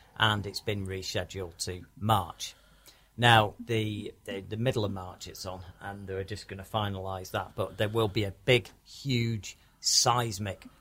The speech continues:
announcement about this, this weekend. We're gonna put the word out, and the, you will see there is a, a slight change of title of it, uh, which will explain loads. And when you see what it is that we've put together,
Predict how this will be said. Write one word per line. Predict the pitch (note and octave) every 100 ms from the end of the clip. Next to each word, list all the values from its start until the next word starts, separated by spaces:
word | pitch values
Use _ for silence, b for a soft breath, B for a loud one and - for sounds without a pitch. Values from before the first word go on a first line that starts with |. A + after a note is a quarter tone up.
| -
announcement | G#2 G#2 G#2+ G#2 - F#2+ - -
about | - G2+ G2 -
this, | G2 F#2 - - _
this | A2 A2+ -
weekend. | G#2 F#2+ - F2+ G#2 - b b b -
We're | G#2+ G#2
gonna | G#2+ G2+
put | - A2 -
the |
word | G#2+ G#2 F#2+
out, | G#2 G2+ G2+ -
and | G#2 G2+ G2 G2 - - G2+
the, | G#2 G2 F#2+ F2+ - _ _ -
you | G#2 G#2 G#2
will | F#2+ G#2+ G2
see | - G#2+
there | G2 G2 G2 G2
is | F#2+
a, | F#2+ F#2 -
a | G2
slight | F#2+ - B2 A#2
change | - G#2 G2
of | -
title | - A#2+ G#2+ G2+ F#2+
of | F2
it, | - - _ -
uh, | F#2+ F#2+
which | G#2 - -
will | G#2
explain | F#2+ - - F#2+ F2 F2+
loads. | F#2 E2+ F#2 - B B B
And | - A2
when | A#2
you | A2
see | - - A2 F#2 -
what | A#2 G#2+
it | G2+ G#2
is | G2 -
that | F#2+
we've | G#2 -
put | - -
together, | - F#2+ G2+ F#2+ F#2